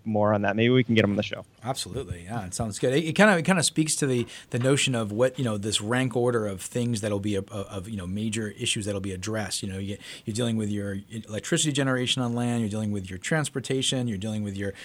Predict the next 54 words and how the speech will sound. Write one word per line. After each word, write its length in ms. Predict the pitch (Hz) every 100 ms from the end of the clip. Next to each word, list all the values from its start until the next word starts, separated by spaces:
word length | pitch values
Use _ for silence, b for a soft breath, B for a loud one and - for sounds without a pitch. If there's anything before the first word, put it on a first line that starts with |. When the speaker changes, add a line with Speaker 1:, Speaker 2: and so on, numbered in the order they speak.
| B
Speaker 2:
maybe 140 | 113 95
maritime 480 | 131 160 - 147
transportation, 520 | 135 147 - 127 127 107
but, 180 | 110
but, 100 | 117 - - 139
but, 220 | 107 95
but 100 | 104
flying 480 | - - 170 170 117
is 80 | 104
kinda 180 | 120
on 100 | 107
the 60 | 104
tail 240 | - 117
end 120 | 110 107
of 80 |
that, 160 | 87 82
right, 180 | 95 110
'cause 160 | 104
of 80 | 95
the 160 | 92 87 -
energy 240 | 110 101 90
density 380 | 85 87 87 90
issue. 260 | - 95
So, 320 | 101 113 101 98 B B B
Speaker 1:
Yeah, 180 | 107 - -
yeah. 60 | 170
Speaker 2:
okay, 300 | 196 117 113 -
okay. 200 | 151 127
So 140 | 156
what's 180 | 165 208
going 200 | 233 214
on 140 | 196
in 40 | 175
Australia? 420 | 156 - 156 123
I 40 |
like 200 | 131 139
this 180 | 123 -
one 120 | 110
here. 200 | 98 92
We 80 | 113
got 160 | 110 -
some, 160 | 104
uh, 100 | 98
compatriots 640 | 95 104 113 - 101 -
in 40 | 101
Australia 460 | 98 - 92 101
that, 200 | 101 95
uh, 220 | 95 92 92
join 320 | 117 90 92
us 60 |
<laughs> 100 | 131
about 440 | - 180 175 151 -
it, 220 | 208 139
right? 320 | - 147 147